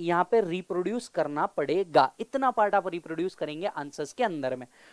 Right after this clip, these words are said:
ठीक है, depending upon the marks। अगर मार्क्स कम होंगे तो डायरेक्ट आंसर वाला पार्ट लिखो, अगर मार्क्स ज्यादा होंगे तो ये पूरा रूल टेन क्यू आपको क्या करना पड़ेगा, रिवाइज करना पड़ेगा।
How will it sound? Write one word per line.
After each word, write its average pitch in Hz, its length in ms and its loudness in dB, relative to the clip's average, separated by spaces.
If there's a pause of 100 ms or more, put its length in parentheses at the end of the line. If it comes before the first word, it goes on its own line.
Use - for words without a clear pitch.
(160)
ठीक 202 100 2
है, 294 80 10
depending 196 480 2
upon 170 220 2
the 294 120 6
marks। - 340 -6 (280)
अगर 247 200 8
मार्क्स 240 300 4
कम 202 240 2
होंगे 240 300 4
तो 233 120 -4
डायरेक्ट 165 400 6
आंसर 208 280 -2
वाला 220 200 4
पार्ट 214 220 2
लिखो, 214 200 2
अगर 262 360 6
मार्क्स 247 260 0
ज्यादा 190 240 6
होंगे 220 320 6 (1000)
तो 214 60 6
ये 220 100 8
पूरा 233 280 4
रूल 233 240 0
टेन 220 280 -2
क्यू 240 240 -2
आपको 175 280 0
क्या 180 140 0
करना 156 240 -2
पड़ेगा, 160 300 -4
रिवाइज 151 340 2
करना 139 200 -6
पड़ेगा। 131 280 -6